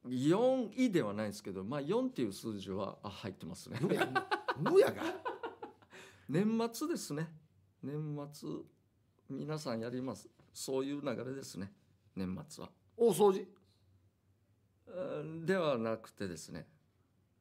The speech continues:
Speaker 1: なんていうんですかね。まあ、普通、みんなやってること、もうこの日から休み入りますよっていう時に、そこに向けてっ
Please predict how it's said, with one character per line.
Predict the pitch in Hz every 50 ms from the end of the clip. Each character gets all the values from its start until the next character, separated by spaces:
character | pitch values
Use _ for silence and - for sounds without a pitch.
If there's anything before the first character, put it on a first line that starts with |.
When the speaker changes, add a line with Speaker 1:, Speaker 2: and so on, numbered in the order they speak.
| _ _ _ _ _ _ _ _ _ _ _ _ _ _ _ _ -
Speaker 1:
な | -
ん | -
て | -
い | - -
う |
ん | -
で | -
す | -
か | - 123
ね。 | 127 135 131 127 - _ _ _ _ _ _ _ _ _ _ _ _ _ _
ま | - 139
あ、 | 160 170
普 | 127 147
通、 | 151 - - 151 151 147 147 - - - - - _ _ _ - - - _ _
み | - 175 233
ん | 240
な | 214 147 120 113
や | 117 135 151
っ | 151 -
て | - 127
る | 107 98
こ | - - 101
と、 | - - - 98 90 87 - - _ _ _ _ _ _ _ _ _ _ _ _ _ -
も | 151 156
う | 151
こ | - 208 247
の | 254 277
日 | 254 208 -
か | - 214 202
ら | 208 196 - - - _ _ _ _ _ _ -
休 | - 143 151 - - 180
み | 185 180
入 | 170 165 165
り | 160 160
ま | 151 156 151
す | 151 -
よ | 165 165
っ |
て | 160 - - 117
い | 98
う |
時 | 98 - 95 - - 98 101
に、 | - - - - - -
そ | - - - 127
こ | - 151
に | 139 143 143
向 | 135 120
け | - 104 90
て | - 85 80
っ | -